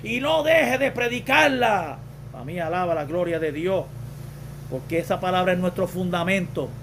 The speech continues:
Y la quieren trastocar, la quieren cambiar. Y nosotros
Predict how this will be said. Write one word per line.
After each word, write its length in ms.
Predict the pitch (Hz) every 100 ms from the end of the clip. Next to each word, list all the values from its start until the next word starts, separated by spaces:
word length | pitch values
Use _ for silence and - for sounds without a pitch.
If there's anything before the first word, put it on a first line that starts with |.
| - - - - -
Y 40 | 139
la 180 | 143
quieren 420 | 127 190 196 185 -
trastocar, 560 | 175 143 165 143 175
la 120 | 170 143
quieren 320 | 170 185 175
cambiar. 560 | 175 160 147 175 175 143 - - - - -
Y 80 | 147
nosotros 400 | 151 185 202